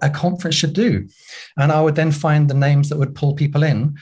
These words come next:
But actually, the best speakers were the ones who nobody knew about, who were doing the work. You know, the actual youth worker who was working with gangs in East London, not the government minister who was blabbing on about policy.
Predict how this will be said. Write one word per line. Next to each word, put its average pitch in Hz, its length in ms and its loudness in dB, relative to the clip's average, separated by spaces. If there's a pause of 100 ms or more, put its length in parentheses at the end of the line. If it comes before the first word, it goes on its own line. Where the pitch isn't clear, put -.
(200)
But 151 120 0
actually, 180 340 -2
the 113 100 -2
best 196 360 -2
speakers 143 480 -4
were 147 80 0
the 139 100 2
ones 147 480 0
who 147 100 0
nobody 143 500 2
knew 190 180 0
about, 110 320 -4
who 143 100 0
were 139 80 0
doing 135 240 0
the 127 60 0
work. 113 340 -2 (140)
You 131 80 0
know, 131 60 2
the 143 220 -4
actual 143 460 -2
youth 165 340 -2
worker 113 300 -2
who 127 160 0
was 110 140 -2
working 135 340 0
with 120 180 -4
gangs 123 440 0
in 120 340 0
East 127 220 -2
London, 120 480 -2 (560)
not 175 420 0
the 127 360 -2
government 147 340 0
minister 151 420 0
who 113 220 -2
was 113 260 -2
blabbing 120 400 -2
on 120 180 0
about 104 240 -4
policy. 104 540 -4